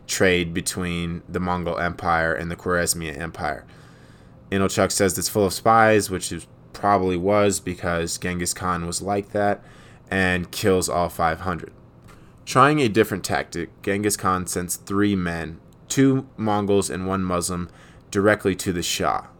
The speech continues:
The Shah shaves both the Mongols' heads and cuts off the head of the Muslim and sends it back with the two Mongols.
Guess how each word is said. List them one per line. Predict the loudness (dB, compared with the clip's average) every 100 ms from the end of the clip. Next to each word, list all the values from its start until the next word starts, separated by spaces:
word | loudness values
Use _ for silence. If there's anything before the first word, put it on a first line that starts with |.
| -20 -20 -10
The | -4
Shah | 0 4 4
shaves | 4 2 0 -4 -10 -16 -20 2
both | 2 2
the | 0
Mongols' | -2 -2 0 0 2 0 0
heads | 0 0 0 -4 -8 -16 -20 -16 -4
and | -2 -2 -6
cuts | 0 0 2
off | 2 0 -2
the |
head | -2 -2
of | -2
the | -2
Muslim | -2 -2 -2 -6 -6
and | -2
sends | -2 -2 -4
it | -2
back | -2 -2 -4
with | -10
the | -10
two | -10 -8 -8
Mongols. | -8 -12 -16 -16